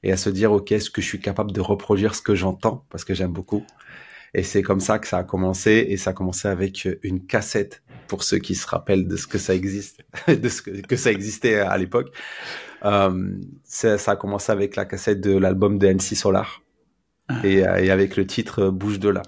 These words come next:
Speaker 1: C'est comme ça, en fait, que j'ai commencé vraiment à m'intéresser à la musique. Et j'ai commencé à la pratiquer grâce à un prof de musique qui s'appelle Monsieur Ladanius, paix à son âme, qui, en fait, euh,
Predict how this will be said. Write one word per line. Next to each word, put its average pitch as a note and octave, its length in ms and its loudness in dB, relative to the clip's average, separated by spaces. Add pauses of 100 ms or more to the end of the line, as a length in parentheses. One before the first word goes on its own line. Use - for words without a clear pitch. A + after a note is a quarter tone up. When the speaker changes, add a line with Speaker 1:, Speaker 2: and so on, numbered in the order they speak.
(120)
Speaker 1:
C'est - 200 -12
comme B2+ 200 2
ça, B2+ 220 0
en A#2 80 -2
fait, A2 220 -4
que G#2 120 -4
j'ai F#2+ 160 -2
commencé G2 600 -2 (140)
vraiment A#2+ 560 2
à G#2+ 60 -2
m'intéresser G2+ 640 -2
à G2+ 80 4
la F#2+ 100 2
musique. F#2 480 -2 (960)
Et G2+ 100 4
j'ai G2 140 -2
commencé G#2 320 -4
à A2 40 0
la G2 100 -4
pratiquer - 680 -8 (140)
grâce G#2+ 340 -4
à F#2+ 80 -4
un F#2+ 80 -4
prof G#2 320 -4
de G#2 120 -2
musique F#2 440 -6 (160)
qui - 140 -4
s'appelle F#2+ 320 2
Monsieur F#2+ 300 2
Ladanius, F#2+ 420 2
paix G#2 120 -2
à F#2+ 100 2
son F#2+ 240 -2
âme, A2+ 200 0 (680)
qui, A2 320 2
en G2 120 2
fait, C3 320 2
euh, F#2+ 680 2